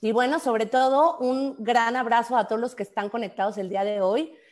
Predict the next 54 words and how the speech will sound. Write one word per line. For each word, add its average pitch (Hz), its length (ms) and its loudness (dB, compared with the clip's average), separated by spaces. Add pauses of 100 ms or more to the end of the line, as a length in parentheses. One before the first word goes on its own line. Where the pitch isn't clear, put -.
(280)
No 247 320 2
me 285 120 2
bulen 254 460 2
tanto, 311 600 2
pero 220 180 2
también 214 300 0
se 240 140 0
vale 233 240 2
reírse, 233 580 0
porque 208 240 0
de 185 80 4
por 190 220 -4
sí 233 140 -4
luego 247 220 0
los 220 220 -4
términos 226 540 -2
nutricionales, 208 760 -4
médicos 226 540 -4
y 180 60 -4
científicos 190 680 -6
ya 220 140 4
son 247 160 -6
complicados. 233 760 -2 (340)
Espero 285 420 2
que 302 180 -2
sí 254 140 -2
me 247 100 0
entiendan. 240 420 0
<laughs> - 720 -8
Y 262 120 0
por 254 220 4
favor, 254 280 4
me 285 180 0
dicen 277 320 -2
en 240 120 -2
el 214 140 -4
chat 233 280 0
si 285 140 -6
de 247 120 0
repente 214 400 -4
algo 233 240 0
como 196 260 -6
que 190 100 -8
no 208 140 -6
quedó 220 180 -2
muy 202 220 -8
claro, 240 420 0
pero 190 140 -2
bueno, 180 220 -2
voy 208 120 -2
a 220 100 -4
tratar 202 300 -4
de 208 60 -4
hablar 208 400 -2